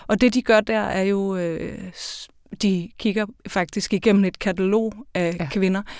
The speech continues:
Speaker 1: og ser på, øh, jamen, både gamle barndomsbilleder af den her, øh, af de her forskellige kvinder og, øh, billeder af, sådan som de ser ud i dag.
Speaker 2: Mm.
Speaker 1: Og der, øh, der sidder de jo så og har nogle overvejelser omkring,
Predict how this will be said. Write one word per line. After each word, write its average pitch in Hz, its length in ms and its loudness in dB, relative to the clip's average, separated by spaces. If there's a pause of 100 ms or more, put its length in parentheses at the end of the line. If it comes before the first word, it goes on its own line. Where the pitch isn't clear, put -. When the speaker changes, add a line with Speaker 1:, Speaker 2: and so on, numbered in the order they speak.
(260)
Speaker 1:
og 196 120 2
ser 214 220 6
på, - 440 0
øh, 165 420 -4 (120)
jamen, 180 280 0
både 190 320 2 (240)
gamle 180 300 0
barndomsbilleder 226 1300 2
af 185 120 0
den 196 200 -2
her, 196 220 2
øh, 180 320 -2
af 196 80 -4
de 226 100 2
her 208 80 4
forskellige 202 400 2
kvinder 202 420 0
og, 190 280 2 (500)
øh, 196 260 6
billeder 202 300 4
af, 175 160 -2
sådan 196 160 -2
som 190 160 -4
de 185 100 -4
ser 185 180 -2
ud 190 160 0
i 175 80 -2
dag. - 380 -4
Speaker 2:
Mm. 196 100 0 (440)
Speaker 1:
Og - 180 0
der, 220 320 6
øh, 196 260 -2
der 233 80 2
sidder 214 240 2
de 190 120 -6
jo 196 120 -4
så 208 120 -4
og 185 100 -2
har 196 120 0
nogle 180 220 -4
overvejelser 185 540 -4
omkring, 185 440 0